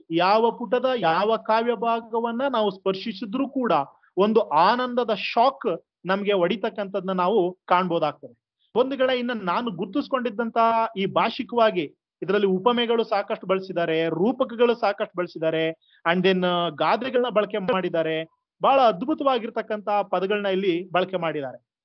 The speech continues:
"ಸಣ್ಣ ಮಿಂಚಿನ ಹಾಗೆ ಕಣ್ಣು ಒಡೆಯುತ್ತಾಳೆ ಕನ್ಯೆ" ಅಂತೇಳಿ. ಈಗ ಎರಡು ಇಪ್ಪ, ಹನ್ನೆರಡು ಇಪ್ಪತ್ತು ಆಗ್ತಾ ಬರ್ತಾ ಇದೆ, ಇನ್ನು ಐದು ನಿಮಿಷದಲ್ಲಿ ನಾನು sum up ಮಾಡ್ತೇನೆ.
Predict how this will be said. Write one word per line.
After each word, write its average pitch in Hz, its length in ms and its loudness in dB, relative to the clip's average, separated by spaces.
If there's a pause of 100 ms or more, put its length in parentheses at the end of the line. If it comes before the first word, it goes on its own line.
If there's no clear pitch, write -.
(240)
"ಸಣ್ಣ 226 300 0
ಮಿಂಚಿನ 262 400 -6
ಹಾಗೆ 214 440 0
ಕಣ್ಣು 226 320 -4
ಒಡೆಯುತ್ತಾಳೆ 226 720 0
ಕನ್ಯೆ" 185 340 -6
ಅಂತೇಳಿ. 143 380 -16
ಈಗ 196 120 -8
ಎರಡು 214 400 -2
ಇಪ್ಪ, 202 460 -4
ಹನ್ನೆರಡು 233 440 -2
ಇಪ್ಪತ್ತು 233 340 -2
ಆಗ್ತಾ 226 200 -6
ಬರ್ತಾ 208 240 -4
ಇದೆ, 185 340 0
ಇನ್ನು 208 140 0
ಐದು 285 200 2
ನಿಮಿಷದಲ್ಲಿ 240 400 -2
ನಾನು 214 200 0
sum 202 200 -2
up 214 140 0
ಮಾಡ್ತೇನೆ. 185 460 -6